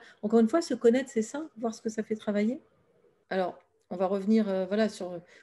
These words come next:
on a parlé de relations conscientes, donc est-ce que ça serait une relation inconsciente finalement ?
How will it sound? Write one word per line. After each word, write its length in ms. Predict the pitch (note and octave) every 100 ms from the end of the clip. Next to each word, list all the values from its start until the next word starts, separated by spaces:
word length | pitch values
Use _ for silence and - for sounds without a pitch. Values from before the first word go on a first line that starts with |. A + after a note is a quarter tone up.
| -
on 100 | F#3
a 80 | F#3+
parlé 200 | G3+ G3+
de 80 |
relations 580 | F#3 F#3 A#3+ G3+ - F#3+
conscientes, 460 | - G3 - D4 C4
donc 160 | G3
est-ce 120 | A#3 A3+
que 80 |
ça 120 | A3 A3
serait 160 | -
une 80 | G#3
relation 340 | F#3+ F#3 G#3 G3+
inconsciente 560 | G#3 G#3+ G#3 D4+ B3+
finalement ? 480 | - F#3+ F#3+ F3+